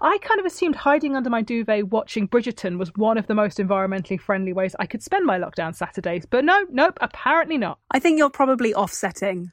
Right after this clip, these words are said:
Speaker 2: I think that's the way to think about this.
Speaker 1: <laughs>
Speaker 2: You know, you're offsetting by not commuting to work. Um, you're offsetting by all the things that we're not doing at the moment. I mean, we're not travelling, we're not going anywhere, are we? So
Speaker 1: all the plants I've bought during lockdown and then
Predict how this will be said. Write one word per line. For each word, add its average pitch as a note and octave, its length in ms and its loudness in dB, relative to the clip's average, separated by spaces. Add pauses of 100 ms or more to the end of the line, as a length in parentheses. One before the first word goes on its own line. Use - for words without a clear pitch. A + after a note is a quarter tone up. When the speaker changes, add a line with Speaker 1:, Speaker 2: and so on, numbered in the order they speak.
(100)
Speaker 2:
I G#3+ 140 0
think A3+ 220 2
that's A3 220 0
the A3 120 2
way G3 160 4
to F#3+ 100 -10
think F#3 220 -6
about F#3 320 2
this. G#4 500 0
Speaker 1:
<laughs> - 40 -10 (240)
Speaker 2:
You G#3 120 0
know, G#3 140 4
you're G#3 240 6
offsetting A3+ 500 0
by G3 160 0
not G3+ 180 -2
commuting F#3 460 -6
to F3 120 -10
work. A3 720 0 (360)
Um, F#3 580 -2 (220)
you're F#3+ 240 -6
offsetting F3+ 600 -12
by F3 540 -10 (460)
all D4+ 260 4
the B3+ 100 -2
things G#3 460 -2
that G3+ 140 -4
we're F#3+ 180 -2
not G3 480 -4
doing F3+ 380 -6
at - 80 -14
the - 80 -12
moment. F3 380 -6
I - 40 -6
mean, F#3+ 160 -6
we're F3+ 60 -6
not F#3+ 180 -6
travelling, F3+ 520 -2
we're F3+ 60 -4
not F3 200 -6
going E3+ 280 -2
anywhere, E3+ 320 -6
are E3+ 200 2
we? F3 200 -6
So F3 380 -2 (140)
Speaker 1:
all C#4 160 4
the C4 100 0
plants A3+ 540 2
I've G#3 180 2
bought G#3+ 240 0
during G3 260 2
lockdown F3+ 560 -2
and F3+ 160 -4
then F3 340 -6